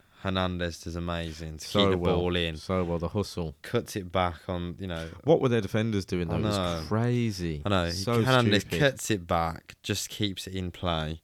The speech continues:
Speaker 1: Their defender literally just pokes at it.
Speaker 2: I don't know what they were doing.
Speaker 1: And it comes out to
Speaker 2: Brain
Speaker 1: Bacuna.
Speaker 2: farting.
Speaker 1: And Bacuna puts his foot through it, megs the keeper, goal, we're
Speaker 2: Yeah.
Speaker 1: one nil up.
Speaker 2: Yeah.
Speaker 1: And at that point, you're definitely thinking, "Yep,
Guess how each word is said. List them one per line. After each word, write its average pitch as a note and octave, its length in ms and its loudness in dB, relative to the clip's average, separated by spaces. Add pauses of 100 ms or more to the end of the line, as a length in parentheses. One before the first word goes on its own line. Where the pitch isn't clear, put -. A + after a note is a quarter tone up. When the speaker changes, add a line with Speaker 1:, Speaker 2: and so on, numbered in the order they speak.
(600)
Speaker 1:
Their A#2 140 6
defender F#2 420 0
literally F#2 360 -2
just - 180 -8
pokes F2 500 -4
at D#2+ 160 -4
it. E2 240 -10
Speaker 2:
I B2 40 -4
don't D3 120 -2
know A#2 80 0
what F#2+ 200 -2
they A2+ 80 -2
were G2+ 100 2
doing. F2 180 -2
Speaker 1:
And G2 120 -2
it F2 120 -6
comes F#2 300 -4
out F#2 200 -2
to - 100 -16
Speaker 2:
Brain G2 240 2 (160)
Speaker 1:
Bacuna. E2 60 -4
Speaker 2:
farting. D#2 400 -2 (260)
Speaker 1:
And F#2+ 180 -4
Bacuna F#2+ 320 -4
puts - 220 -10
his G2 100 -10
foot - 240 -6
through F#2+ 220 -4
it, G2 200 0 (160)
megs G2 260 -4
the F#2+ 100 -6
keeper, F#2+ 640 -2 (340)
goal, F#2+ 360 0
we're F2+ 160 -4
Speaker 2:
Yeah. F2+ 180 0
Speaker 1:
one E2 80 0
nil F#2 180 0
up. F2 260 0
Speaker 2:
Yeah. D#2+ 160 -4 (220)
Speaker 1:
And G2+ 280 0
at F2+ 60 -2
that G2 240 0
point, E2+ 300 -6
you're F2 100 -6
definitely F2+ 440 -6
thinking, F2 440 -8
"Yep, G2+ 280 0